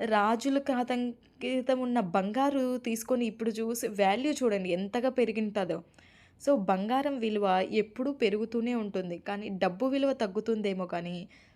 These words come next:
బంగారం విలువ మాత్రం తగ్గట్లేదండి. అది చెప్పాను కదా, వన్-, మన దగ్గర వంద రూపాయలు కానీ ఎంత ఉన్నా కూడా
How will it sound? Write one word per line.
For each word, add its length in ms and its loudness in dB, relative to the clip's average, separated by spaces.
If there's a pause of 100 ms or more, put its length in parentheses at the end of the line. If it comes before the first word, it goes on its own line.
(140)
బంగారం 540 -2
విలువ 280 0
మాత్రం 500 -6
తగ్గట్లేదండి. 880 -6 (480)
అది 140 -2
చెప్పాను 420 -2
కదా, 120 -2
వన్-, 380 0 (100)
మన 280 -4
దగ్గర 320 -2 (720)
వంద 220 2
రూపాయలు 420 0
కానీ 260 -2
ఎంత 260 -2
ఉన్నా 240 0
కూడా 520 -2